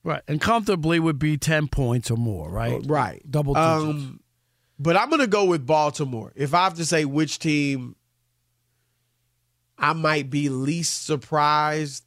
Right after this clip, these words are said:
Speaker 2: that lost, I probably say Baltimore because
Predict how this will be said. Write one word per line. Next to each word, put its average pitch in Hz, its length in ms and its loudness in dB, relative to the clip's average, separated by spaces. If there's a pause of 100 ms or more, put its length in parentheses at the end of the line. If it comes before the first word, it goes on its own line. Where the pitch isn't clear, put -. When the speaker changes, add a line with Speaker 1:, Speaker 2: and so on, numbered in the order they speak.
(120)
Speaker 2:
that 131 280 -2
lost, 147 720 0 (800)
I 147 120 0
probably 175 500 2
say 147 260 0
Baltimore 127 1040 -4 (720)
because 143 1080 0